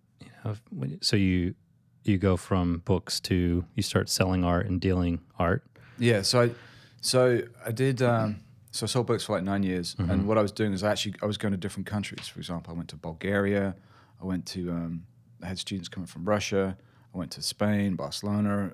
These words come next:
Speaker 2: and, and you would just turn up in these, I remember going to Bul-, Bulgaria for the first time, and you're like, "Right, we've gotta recruit some students here and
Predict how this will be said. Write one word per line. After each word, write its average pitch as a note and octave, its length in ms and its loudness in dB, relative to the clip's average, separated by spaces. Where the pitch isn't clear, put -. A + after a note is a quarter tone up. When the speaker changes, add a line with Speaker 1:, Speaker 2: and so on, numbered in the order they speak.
Speaker 2:
and, E2+ 240 -8
and F#2 260 -12
you G2+ 140 -2
would G#2 100 -2
just - 280 -8
turn A2 240 2
up A2 180 -2
in F2+ 60 -4
these, F2+ 200 -10
I - 60 -4
remember A#2 180 2
going A#2 140 4
to G2 40 2
Bul-, A#2 200 4
Bulgaria G#2+ 480 0
for - 100 -10
the A2 80 -14
first - 240 -8
time, - 320 -10
and F2 220 -12
you're F#2+ 100 -10
like, - 180 -12
"Right, - 200 -10
we've A#2 140 -8
gotta - 160 -6
recruit - 280 -10
some G2 140 -12
students - 400 -12
here A2+ 260 -10
and F#2+ 100 -18